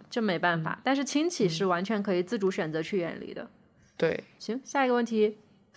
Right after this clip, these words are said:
Speaker 1: 想问Sunny和一日除了会在家里录播客以外，还有什么比较适合录播客的地方推荐吗？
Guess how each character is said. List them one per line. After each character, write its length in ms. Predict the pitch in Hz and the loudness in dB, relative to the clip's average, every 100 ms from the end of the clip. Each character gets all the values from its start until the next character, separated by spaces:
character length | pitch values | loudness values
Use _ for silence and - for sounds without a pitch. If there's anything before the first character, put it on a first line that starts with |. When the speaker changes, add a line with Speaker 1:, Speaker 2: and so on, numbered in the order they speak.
| - - | -20 -4
Speaker 1:
想 200 | 220 196 | 2 6
问 160 | 254 | 6
Sunny 320 | 262 262 262 226 | 6 6 6 6
和 120 | 214 | 6
一 120 | 208 | 6
日 140 | 220 240 | 4 2
除 220 | - 202 | 2 4
了 140 | 226 | 6
会 160 | 233 233 | 4 4
在 200 | 240 226 | 6 4
家 400 | 226 233 233 233 | 4 4 6 6
里 140 | 214 | 4
录 180 | 185 214 | 4 2
播 160 | 208 214 | 4 2
客 200 | - 220 | 4 2
以 100 | 180 | 4
外， 160 | 185 | 4
还 140 | 196 220 | 4 4
有 100 | 208 | 4
什 160 | 190 | 0
么 80 | 190 | -2
比 100 | 190 | 2
较 140 | 202 | 2
适 180 | 208 262 | 2 0
合 200 | 247 185 | 0 0
录 120 | 226 | 0
播 240 | 208 233 240 | 0 2 2
客 200 | 262 226 | 2 2
的 80 | 202 | 2
地 120 | 233 | 0
方 220 | 208 196 | 0 -2
推 260 | 202 240 247 | 0 0 0
荐 280 | 254 240 | 0 2
吗？ 400 | 214 185 180 185 | 2 0 0 -2